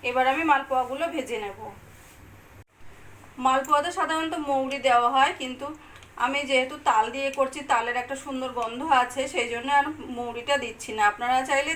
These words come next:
দিতে পারেন। এদিকে আমাদের কড়াইতে তেল গরম হয়ে গেছে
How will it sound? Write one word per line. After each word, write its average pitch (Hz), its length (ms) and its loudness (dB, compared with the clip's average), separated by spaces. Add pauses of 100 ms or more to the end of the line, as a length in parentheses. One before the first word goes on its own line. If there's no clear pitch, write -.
দিতে 233 260 -6
পারেন। 185 260 0 (1900)
এদিকে 285 280 0
আমাদের 320 220 2 (100)
কড়াইতে 269 420 4
তেল 277 160 4 (100)
গরম 269 180 2 (100)
হয়ে 254 260 -2
গেছে 233 300 0